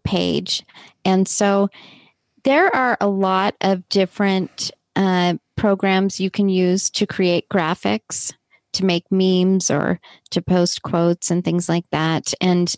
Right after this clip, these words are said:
there are several on the computer. And there are also some apps. Uh, s-, so many of us are on our smartphones most of the time. So there are several different apps. And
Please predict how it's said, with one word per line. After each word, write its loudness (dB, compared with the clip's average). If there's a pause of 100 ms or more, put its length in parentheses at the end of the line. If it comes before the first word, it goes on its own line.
there 0
are 2
several 0
on 2
the 0
computer. 0 (540)
And 2 (760)
there 2
are 0
also 2
some -4 (100)
apps. -6 (120)
Uh, 2
s-, -10
so -2
many 4
of -2
us 0
are 2
on 0
our 2
smartphones -2
most 0
of -12
the -2
time. -2 (280)
So 0
there 0
are 0 (120)
several 0
different -2
apps. -4 (100)
And 0